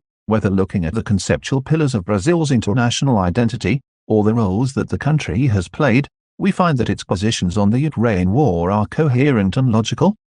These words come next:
as are its votes in international organizations. The major challenge for Brazil will be to continue maintaining the balance not only between Russia and Ukraine,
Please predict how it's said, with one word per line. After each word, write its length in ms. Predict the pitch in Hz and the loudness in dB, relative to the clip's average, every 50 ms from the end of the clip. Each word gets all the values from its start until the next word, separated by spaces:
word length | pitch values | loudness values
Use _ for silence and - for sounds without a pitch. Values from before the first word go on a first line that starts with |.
| _ - | _ -4
as 160 | 143 147 135 | -4 -2 0
are 100 | 117 101 | 0 0
its 140 | 107 117 - | 0 -2 -2
votes 360 | - 110 87 76 69 - - | -2 -2 -2 -2 -2 -4 -2
in 120 | 107 87 92 | 0 2 2
international 640 | 131 151 - 107 107 131 151 135 - - 98 87 85 | 2 0 0 0 0 2 0 0 0 -2 -2 -2 0
organizations. 1040 | - 104 113 104 95 90 87 90 85 113 139 139 131 - - 78 69 60 57 - - _ _ _ _ - | 0 -2 0 0 0 0 0 0 0 0 0 0 -2 -2 -4 -6 -6 -6 -10 -12 -14 _ _ _ _ -4
The 100 | - 95 | -2 0
major 360 | 92 92 98 101 95 - 85 73 | 0 2 2 2 2 0 -2 -6
challenge 540 | - - 151 131 104 87 90 117 135 - | -2 0 0 2 2 2 2 0 0 -2
for 100 | - 98 | -2 -4
Brazil 480 | 87 - 113 104 92 90 95 92 98 110 | -2 0 0 0 0 0 0 0 0 0
will 160 | 120 113 101 | 0 -2 -2
be 120 | 110 120 110 | -2 -4 -2
to 120 | - 117 | -2 -4
continue 560 | - - 98 90 - - 175 160 131 107 147 143 | -2 -2 -2 -2 0 0 0 2 2 2 2 2
maintaining 580 | 143 147 143 127 - - 165 160 151 156 147 | 2 2 0 0 -2 0 0 0 0 0 0
the 80 | 127 101 | 0 0
balance 500 | - 120 110 110 113 139 170 175 - - | 0 2 2 4 4 2 2 0 0 0
not 220 | 123 107 101 - - | 0 0 0 -2 0
only 300 | 110 120 107 87 87 98 | 0 2 2 2 0 0
between 340 | 135 131 - - 92 85 82 | -2 -4 -4 -2 -4 -2 -2
Russia 440 | 85 95 139 170 165 - 180 151 - | 0 0 0 0 0 0 -2 -2 0
and 140 | - 143 139 | 0 0 2
Ukraine, 520 | 117 107 101 - 85 73 76 71 80 123 | 2 2 0 0 -2 -2 -4 -4 -4 -4